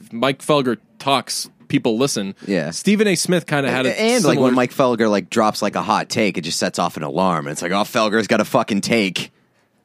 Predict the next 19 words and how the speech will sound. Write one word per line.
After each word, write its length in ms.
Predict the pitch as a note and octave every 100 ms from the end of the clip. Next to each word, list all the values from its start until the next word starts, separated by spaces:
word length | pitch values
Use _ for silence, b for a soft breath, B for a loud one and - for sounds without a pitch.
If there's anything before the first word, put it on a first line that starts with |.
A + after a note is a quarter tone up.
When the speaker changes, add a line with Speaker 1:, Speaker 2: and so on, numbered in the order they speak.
| _
Speaker 1:
He's 180 | - A#2+
the 80 | G#2+
best. 320 | F#2+ - -
I 140 | - G#2+
love 200 | - A2+
him 100 | D#3+
so 160 | A#2+
much. 100 | G2+
I'm 140 | G#2+ A2
just 280 | - A2+ - _ - _ -
smiling 560 | - - G2+ G2 G2 G2
from 300 | G#2+ G2+ -
ear 160 | A2 G2
to 100 | F#2+
ear. 240 | F#2 F2+ G#2+
I 80 | G#2
love 160 | F#2+
that 120 | G2
guy. 200 | G2+ F#2+